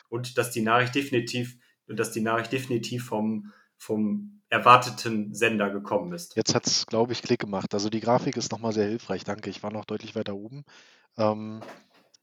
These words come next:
Speaker 1: Ja.
Speaker 2: genau, also man sieht, das Katzenbild wird, äh, zerschreddert, das ist eine schöne Grafik. Das heißt, der Hash wird erstellt und erst dann wird der Private Key, Key dafür verwendet, daraus diese, äh, Verschlüsselung zu machen, was sozusagen der, die Signatur ist.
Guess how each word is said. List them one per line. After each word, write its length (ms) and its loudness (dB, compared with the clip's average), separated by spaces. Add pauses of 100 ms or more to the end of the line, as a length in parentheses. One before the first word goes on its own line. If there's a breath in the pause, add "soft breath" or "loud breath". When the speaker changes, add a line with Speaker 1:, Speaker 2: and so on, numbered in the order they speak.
(160)
Speaker 1:
Ja. 80 2
Speaker 2:
genau, 240 4
also 180 -2
man 120 2
sieht, 160 2
das 120 2
Katzenbild 600 -2
wird, 260 -4
äh, 160 -10
zerschreddert, 580 2
das 100 -4
ist 60 -10
eine 40 -6
schöne 260 -2
Grafik. 500 -2 (300 loud breath)
Das 120 -16
heißt, 160 -4
der 80 0
Hash 200 2
wird 100 -4
erstellt 520 0 (320 soft breath)
und 160 -12
erst 380 -4
dann 420 -2
wird 140 -6
der 180 0
Private 360 -2
Key, 360 -10 (260)
Key 200 -6
dafür 320 -4
verwendet, 680 -2 (420)
daraus 540 0
diese, 760 -6
äh, 40 -16
Verschlüsselung 460 -6
zu 120 -6
machen, 360 -8 (420 soft breath)
was 340 -2
sozusagen 600 -2
der, 440 -2 (360)
die 60 -10
Signatur 640 -4
ist. 240 -14